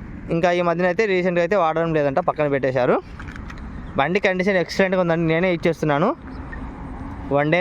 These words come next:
నుంచి నేనే యూజ్ చేస్తున్నాను వెహికల్. అది చాలా నీట్ కండిషన్లో ఉందండి. సింగిల్ హ్యాండ్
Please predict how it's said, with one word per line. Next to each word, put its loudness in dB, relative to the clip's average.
నుంచి 2
నేనే 2
యూజ్ -2
చేస్తున్నాను 2
వెహికల్. 2
అది 2
చాలా 2
నీట్ 0
కండిషన్లో 2
ఉందండి. 2
సింగిల్ 2
హ్యాండ్ 0